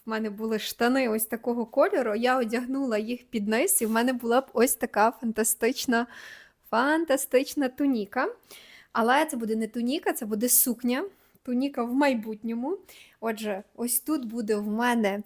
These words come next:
рожевий клин. А з цієї сторони у мене буде, ах, як це все важко.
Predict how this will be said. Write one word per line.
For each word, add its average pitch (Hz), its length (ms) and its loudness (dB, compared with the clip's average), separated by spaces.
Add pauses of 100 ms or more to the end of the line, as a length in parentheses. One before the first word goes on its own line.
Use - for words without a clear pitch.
(100)
рожевий 233 760 6
клин. 233 500 2 (1300)
А 233 120 -4
з - 80 -8
цієї 208 600 -4
сторони 220 680 -2 (600)
у 208 100 -12
мене 233 600 -4
буде, 285 840 -4 (1500)
ах, 277 220 -6
як 233 140 -6
це 220 80 -6
все 214 180 -6
важко. 233 380 -4